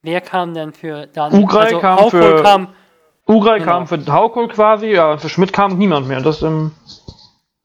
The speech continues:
Speaker 1: Genau, und eigentlich ist das Reyes Napolis ist ein solider Backup in meinen Augen. Auf
Speaker 2: Absolut.
Speaker 1: der Flügelposition zwei und auch Daniel Schmidt ist ein solider Backup und diese Position ist halt jetzt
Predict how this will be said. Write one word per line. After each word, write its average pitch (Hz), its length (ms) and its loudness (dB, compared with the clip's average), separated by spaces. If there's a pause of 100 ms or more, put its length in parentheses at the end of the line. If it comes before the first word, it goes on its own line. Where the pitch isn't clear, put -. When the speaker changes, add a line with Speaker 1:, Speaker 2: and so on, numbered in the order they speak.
Speaker 1:
Genau, 175 360 -2
und 143 220 -14 (360)
eigentlich 180 300 -8
ist 196 100 -14
das 202 180 -10 (560)
Reyes 175 520 -6
Napolis 214 560 -8 (340)
ist 185 180 -12
ein 214 80 -8
solider 180 380 -6
Backup 185 320 -6
in 214 100 -14
meinen 208 240 -8
Augen. 214 320 -6 (580)
Auf 165 180 -12 (280)
Speaker 2:
Absolut. - 480 -2 (400)
Speaker 1:
der 175 200 -8
Flügelposition 190 960 -8
zwei 190 440 -6 (420)
und 170 520 -10
auch 170 300 -4
Daniel 170 260 -4
Schmidt 254 220 -10
ist 214 140 -8
ein 165 80 -10
solider 147 380 -14
Backup 147 360 -12
und 156 200 -16 (420)
diese 185 160 -14
Position 233 580 -12
ist 226 160 -10
halt 196 200 -2
jetzt 202 200 -16